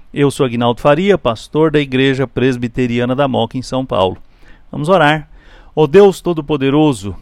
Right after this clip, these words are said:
eu te agradeço porque o Senhor é a fonte de tudo que precisamos,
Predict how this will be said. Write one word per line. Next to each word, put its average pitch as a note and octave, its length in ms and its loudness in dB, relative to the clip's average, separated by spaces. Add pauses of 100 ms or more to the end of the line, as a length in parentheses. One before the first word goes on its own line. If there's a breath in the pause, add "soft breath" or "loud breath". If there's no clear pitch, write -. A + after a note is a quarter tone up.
eu C#3 180 -4
te - 120 -6
agradeço C3 640 -4
porque C3 340 -8
o C#3 60 -6
Senhor B2+ 480 -2
é B2 80 0
a B2 80 -6
fonte D#3 640 -6
de D3+ 160 -6 (200)
tudo C#4+ 320 -2
que G3 140 -10
precisamos, G#2 880 -6